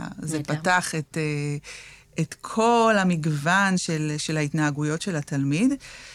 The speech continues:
Speaker 1: וזה לא רק נמסר לתלמיד שייתן להורים, אלא ההורים התבקשו, אה, להחזיר את הפתק. אה,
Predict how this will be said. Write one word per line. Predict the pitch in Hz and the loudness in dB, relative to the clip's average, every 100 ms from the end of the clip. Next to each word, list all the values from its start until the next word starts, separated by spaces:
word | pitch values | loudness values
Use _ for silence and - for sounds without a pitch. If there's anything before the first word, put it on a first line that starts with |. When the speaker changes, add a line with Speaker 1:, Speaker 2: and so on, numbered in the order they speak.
| - - - | -20 -10 -6
Speaker 1:
וזה | 151 165 165 | 2 2 4
לא | 160 220 | 4 6
רק | 285 294 | 4 4
נמסר | 226 185 - - 196 170 160 165 _ _ _ | 4 4 0 2 2 4 0 -4 _ _ _
לתלמיד | 160 151 151 160 165 | -4 -2 0 0 0
שייתן | - 156 156 151 | -2 -2 0 0
להורים, | 151 151 143 139 208 330 339 - - - _ 165 | 0 0 -2 0 2 2 -4 -18 -20 -20 _ -2
אלא | 160 | 0
ההורים | 151 147 143 147 214 247 - | 2 2 2 2 4 4 4
התבקשו, | 175 151 147 - - 233 254 262 _ - - _ _ - | -2 0 -4 -4 0 4 4 2 _ -20 -20 _ _ -4
אה, | 165 151 147 147 147 147 | -2 0 0 0 0 0
להחזיר | 151 147 165 139 208 214 | -2 0 -2 2 2 4
את | 175 | 2
הפתק. | 143 - 131 - 131 - - _ _ _ _ | -2 -4 -4 -2 -6 -6 -20 _ _ _ _
אה, | - | -4